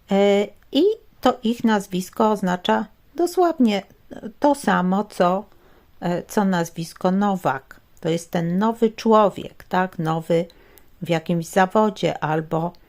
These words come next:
e, na jakimś terenie, w jakiejś miejscowości.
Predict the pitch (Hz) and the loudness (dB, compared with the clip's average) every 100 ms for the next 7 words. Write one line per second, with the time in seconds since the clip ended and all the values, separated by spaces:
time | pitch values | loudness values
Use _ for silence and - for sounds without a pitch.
0 | _ _ _ - - 156 156 - 170 170 | _ _ _ -18 -6 -4 -4 -6 -4 -2
1 | 160 156 151 160 147 - - 175 156 147 | 0 -2 -2 -6 -6 -6 0 0 0 -2
2 | 147 151 147 147 143 165 156 - 147 143 | -2 -4 -4 -6 -6 -6 -6 -6 -6 -8
3 | - 170 - 127 - - - - | -4 -4 -2 -6 -6 -14 -14 -16